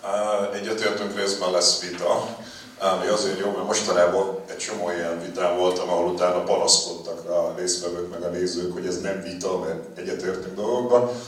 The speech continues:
Úgyis az a jó hír, hogy akkor nem fogunk mindenben egyetérteni, legalább lesz érdemi vita. Vannak, amiben egyetértünk. Ö, az, hogy Magyarországon volt a legmagasabb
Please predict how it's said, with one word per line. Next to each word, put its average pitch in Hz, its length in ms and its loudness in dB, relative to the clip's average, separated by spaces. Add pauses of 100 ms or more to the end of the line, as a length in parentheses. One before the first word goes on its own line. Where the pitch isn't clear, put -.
(120)
Úgyis - 280 -10
az - 100 -2
a 90 100 2
jó 92 140 2
hír, 92 180 -4
hogy 95 140 -2
akkor 98 240 0
nem 104 120 0
fogunk 92 260 -2
mindenben 92 380 0
egyetérteni, 90 640 -2
legalább 87 380 0
lesz - 340 0
érdemi - 260 -6
vita. 143 400 -2 (840)
Vannak, 175 300 4
amiben 143 260 0
egyetértünk. 143 1200 -2 (320)
Ö, 127 340 8 (120)
az, - 280 8
hogy 123 160 2
Magyarországon 117 640 4
volt 104 180 2
a - 60 4
legmagasabb 98 920 4